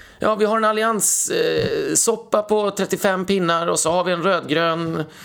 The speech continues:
eh, f-, liksom äckelomelett på ungefär lika många och ja, oj, blir det Annie Lööf nu? Blir det, blir det Kristersson nu?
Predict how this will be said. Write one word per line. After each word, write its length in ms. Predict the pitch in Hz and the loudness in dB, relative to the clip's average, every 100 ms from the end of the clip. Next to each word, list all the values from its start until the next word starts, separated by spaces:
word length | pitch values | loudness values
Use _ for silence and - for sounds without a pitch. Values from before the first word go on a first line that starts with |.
| - - | -20 -18
eh, 320 | - - 92 135 | -6 -4 -2 -2
f-, 180 | - - | -2 -2
liksom 280 | 165 170 165 | -2 0 -2
äckelomelett 960 | 180 - 160 151 156 156 160 170 - - | -4 -2 -2 -2 -2 0 0 -4 -8 -4
på 80 | 160 | -2
ungefär 380 | 160 156 151 | 0 -2 -2
lika 220 | 147 147 139 | -2 -2 -2
många 440 | 151 135 135 135 | -2 -2 -2 -2
och 260 | 135 - 165 | -4 -4 -2
ja, 340 | 143 120 135 - - - - - - - - | 0 -2 -6 -18 -20 -20 -18 -18 -18 -14 -2
oj, 400 | 196 196 139 123 | 0 2 0 -2
blir 160 | 160 | 0
det 60 | 165 | 0
Annie 160 | 170 | 0
Lööf 380 | 165 185 185 143 | 2 2 2 0
nu? 140 | 113 120 | -2 -2
Blir 160 | 147 | 0
det, 240 | 156 151 151 | 0 0 0
blir 100 | 160 | 0
det 60 | |
Kristersson 580 | 160 190 - - 180 175 | 0 0 0 -2 0 0
nu? 200 | 127 101 | 0 -2